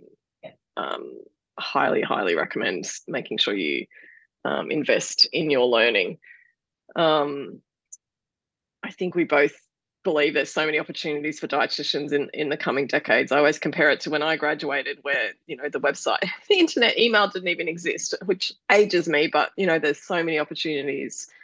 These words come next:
Speaker 2: for dietitians graduating these days. You know, the, it, it, you can be global too, instead of just, you know, your own backyard. So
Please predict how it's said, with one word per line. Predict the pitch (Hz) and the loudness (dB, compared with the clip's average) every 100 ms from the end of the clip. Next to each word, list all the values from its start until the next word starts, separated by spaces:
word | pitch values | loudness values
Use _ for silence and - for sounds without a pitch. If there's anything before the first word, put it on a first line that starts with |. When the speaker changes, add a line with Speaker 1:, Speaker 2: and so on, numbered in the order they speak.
| - _ | -20 _
Speaker 2:
for | - | 0
dietitians | - 143 139 156 - 143 135 | 4 4 4 2 2 0 0
graduating | 127 135 151 135 139 | 0 2 4 2 2
these | 139 143 | -2 -2
days. | - 131 131 127 - - - | -2 -2 0 -2 -6 -12 -8
You | 156 | -4
know, | 113 127 120 - | -2 -2 -4 -4
the, | 131 104 - - _ _ _ _ _ | -2 -2 -4 -16 _ _ _ _ _
it, | 117 - _ | -6 -6 _
it, | - - | -4 -2
you | 156 151 | -4 -2
can | 156 | -2
be | 147 143 | 0 -2
global | - 139 131 190 87 | 4 6 6 4 2
too, | - - | 2 2
instead | - 80 - 113 | 2 0 0 -2
of | - | 0
just, | 131 - - | -2 -4 -4
you | 147 | -2
know, | 135 | 0
your | 135 135 | 2 2
own | 139 135 - | 2 -2 -2
backyard. | 127 123 - 156 - - - | -2 -2 2 2 2 -2 -6
So | - 139 | -4 0